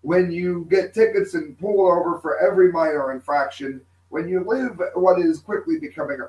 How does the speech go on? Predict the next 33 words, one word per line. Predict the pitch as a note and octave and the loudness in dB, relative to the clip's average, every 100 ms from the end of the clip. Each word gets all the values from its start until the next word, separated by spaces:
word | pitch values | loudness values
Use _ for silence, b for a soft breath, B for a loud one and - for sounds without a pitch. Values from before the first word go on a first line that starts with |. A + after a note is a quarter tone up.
| - | -12
police | C3+ B2+ - | -8 -8 -8
state, | - B2 A#2+ | -10 -8 -8
when | C#3+ D#3 | -8 -8
you | D#3 D#3+ D3 - | -2 -2 -2 -2
have | D#3 F3+ - | 0 2 2
a | E3 | -2
socialist | E3+ - C4+ - F#3 B2+ B2 - D3 | -4 -4 -6 -4 -6 -4 -6 -8 -4
likely | E3 - E3+ | -4 -4 -10
to | - D3 | -10 -6
win | D#3 D3 | -6 -6
the | D3 | -6
Democratic, | D#3 D3+ C#3 C#3+ C3+ C3 - _ _ _ _ _ | -6 -6 -6 -6 -6 -8 -16 _ _ _ _ _
uh, | B2+ B2 B2 | -4 -2 -2
nomination, | D3 C#3+ C#3+ C3+ A#2+ - B2 B2+ _ _ _ _ - | -2 -2 -4 -8 -10 -8 -10 -10 _ _ _ _ -6
this | A3+ A#3 | -4 -2
is, | D#4 C#4+ | -4 -4
this | B3 - | -6 -6
speaks | - A#3 - | -6 -6 -6
volumes | F3+ F3 D3+ C3 B2+ B2 | 0 4 4 2 -4 -8
here. | C#3+ C3+ C3 B2+ _ - - | -6 -4 -4 -6 _ -20 -16
Kit | - A#3+ - | -4 -2 0
Daniels' | G3 F#3 E3 D#3 | 4 4 2 -4
Bill | C#3 B3+ C#4 | 4 8 8
of | D#4 | 6
Rights | G#3+ A3 G3+ | 4 2 2
birthplace | - - F#3+ F#3+ - - - - C#3+ | -4 0 2 2 -4 -12 -10 -10 -8
has | C#3 | -8
been | D#3+ D3+ - | -6 -8 -6
partially | F3+ G#3 - F3 D#3+ | -4 -4 -4 0 0
demolished | D3+ C#3 D3 D3 D3+ D3 | 0 0 2 2 0 0
by | D3 C#3+ | 2 4
a | C#3 | 2
developer. | B2+ - C3+ - - - | 0 0 2 0 -6 -10